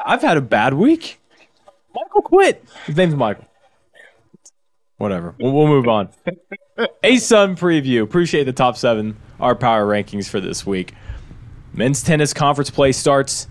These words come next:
today, Wednesday, as this one comes out. Liberty and Queens in Lynchburg, Virginia. And we got a little, little bit of a break for conference play, to, to be completely honest, but that is when conference play starts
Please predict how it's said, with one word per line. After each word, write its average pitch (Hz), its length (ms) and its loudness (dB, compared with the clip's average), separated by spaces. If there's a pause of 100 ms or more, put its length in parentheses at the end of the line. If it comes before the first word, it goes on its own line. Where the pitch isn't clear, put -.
(100)
today, 165 540 0 (100)
Wednesday, 117 560 -2 (320)
as 113 160 -4
this 123 180 -2
one 120 220 -4
comes 117 300 -2
out. 113 240 0 (240)
Liberty 147 560 0 (320)
and 117 200 -4
Queens 127 540 -2
in 202 260 0
Lynchburg, 127 440 -2
Virginia. 107 600 -4 (800)
And 110 120 -6
we 131 60 -6
got 131 140 2
a - 20 2
little, 127 200 2
little 160 240 2
bit 139 160 2
of 123 100 -2
a 120 40 0
break 117 240 -2
for 110 120 -6
conference 107 340 -4
play, 104 300 0
to, 104 240 -2
to 120 120 -4
be 107 160 -2
completely 101 400 -2
honest, 104 360 -4
but 107 240 -4
that 127 160 0
is 127 100 -4
when 127 180 -2
conference 123 320 -2
play 113 200 -4
starts 123 360 -2